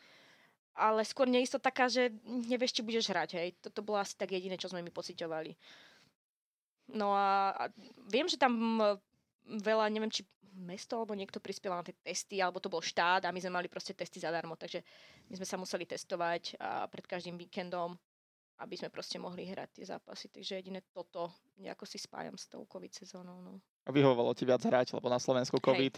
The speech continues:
Speaker 2: zrušil dve sezóny v podstate?
Speaker 1: Eh, mne aj vyhovovalo, že sme hrali každý týždeň a dvoj zápasy. To bolo paráda. Proste veľa zápasov namakané a...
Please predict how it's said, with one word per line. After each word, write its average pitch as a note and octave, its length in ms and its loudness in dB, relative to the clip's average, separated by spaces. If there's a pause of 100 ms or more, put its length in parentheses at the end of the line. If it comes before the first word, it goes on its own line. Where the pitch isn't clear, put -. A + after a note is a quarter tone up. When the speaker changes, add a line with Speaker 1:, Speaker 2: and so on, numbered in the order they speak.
Speaker 2:
zrušil B2+ 440 4
dve A#2 140 4
sezóny B2 380 4
v - 120 -4
podstate? C3+ 340 4 (800)
Speaker 1:
Eh, G#3+ 320 6 (400)
mne A#3+ 100 8
aj C4+ 140 8
vyhovovalo, C4 420 2
že A3+ 140 -4
sme A3+ 160 2
hrali G#3+ 160 -2
každý G#3+ 240 0
týždeň G#3 320 -4
a G3 80 -4
dvoj F#3+ 160 0
zápasy. F#3 400 -6 (160)
To A3 100 -18
bolo G3 140 2
paráda. F3 480 0
Proste - 260 -8
veľa F#3+ 240 2
zápasov F#3 540 -2
namakané F3+ 640 -2
a... E3+ 100 -6